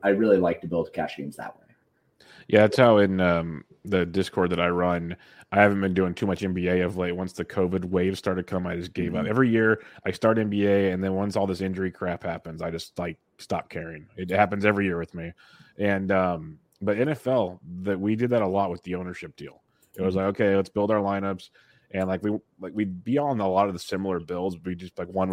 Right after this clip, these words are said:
Speaker 2: versus one, two v two type deals, but a lot of it was ownership based, a hundred percent. Or it was like, "Here's the thro-, top three quarterbacks. Try to take one of these three at least. Here's," like, so on and so forth,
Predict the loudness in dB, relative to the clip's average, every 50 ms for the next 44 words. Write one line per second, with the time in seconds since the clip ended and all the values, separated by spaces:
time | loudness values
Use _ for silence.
0 | 0 -2 -2 -6 -6 -6 -4 -4 -4 -4 -4 -6 -8 -6 -6 -8 -8 -6 -6 -4
1 | -4 -4 -6 _ _ _ _ _ _ _ _ 2 2 2 2 0 -2 -2 0 0
2 | -2 -4 -6 -2 -2 0 0 -2 -2 -2 2 4 6 6 6 4 2 2 2 2
3 | 2 0 -2 -2 -4 -4 -6 -6 -8 -8 -8 -8 -8 -8 -8 -12 -12 -10 -10 -10
4 | -10 -12 -12 -12 -8 -8 -8 -8 -6 -6 -4 -4 -2 -2 -4 -4 -6 _ _ _
5 | _ _ -2 2 2 2 2 0 -4 0 2 2 2 0 _ 0 2 2 2 2
6 | -2 -6 -6 -4 -2 -2 -2 -2 -2 -4 -6 -6 -8 -14 -8 -4 -4 -2 -2 -2
7 | -4 -4 -6 -6 -4 -4 -2 -2 -2 -4 -6 -8 -8 -10 -10 -10 -8 -8 -8 -10
8 | -12 -16 -16 -10 -6 -2 -2 0 0 0 -2 -2 -4 -6 0 2 2 4 4 2
9 | 0 -2 0 0 0 0 2 0 0 0 0